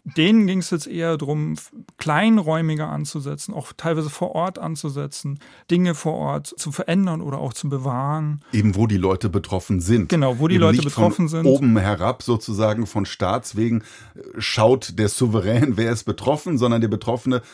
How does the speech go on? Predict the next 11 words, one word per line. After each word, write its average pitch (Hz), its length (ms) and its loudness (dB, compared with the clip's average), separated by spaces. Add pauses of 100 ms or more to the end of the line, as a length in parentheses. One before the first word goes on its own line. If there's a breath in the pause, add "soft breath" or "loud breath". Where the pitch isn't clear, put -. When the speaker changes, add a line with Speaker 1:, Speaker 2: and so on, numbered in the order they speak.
(100)
Speaker 2:
wird 110 160 2
selbst 151 320 2
aktiv 92 480 -6
und, 98 180 -4
Speaker 1:
Der 87 60 -2
Speaker 2:
äh, - 80 -6
Speaker 1:
Betroffene 160 400 -2
wird 135 140 -4
selbst 180 360 -2
aktiv. 185 600 -8 (480 loud breath)
Und 202 340 4